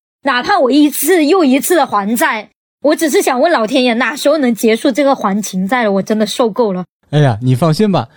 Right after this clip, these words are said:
Speaker 2: 你这辈子情债这已经还完了，你待会儿把电话一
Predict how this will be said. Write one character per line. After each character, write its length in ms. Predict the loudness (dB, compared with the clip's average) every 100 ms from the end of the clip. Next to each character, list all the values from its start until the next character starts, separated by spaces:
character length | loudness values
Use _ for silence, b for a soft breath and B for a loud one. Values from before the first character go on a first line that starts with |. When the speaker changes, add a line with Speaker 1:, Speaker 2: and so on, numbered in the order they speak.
| b b b _
Speaker 2:
你 200 | 2 2
这 240 | 2 2
辈 160 | 2 2
子 80 | 0
情 200 | 0 0
债 300 | 2 2 2
这 160 | 0
已 140 | 0 0
经 200 | 0 0
还 280 | -2 -4 -2
完 180 | -4
了， 240 | -2 -2 -2
你 280 | 0 2 0
待 220 | 0 0
会 100 | 0
儿 40 | -2
把 220 | -4 -8
电 280 | -2 -2 0
话 260 | 0 0
一 220 | 0 0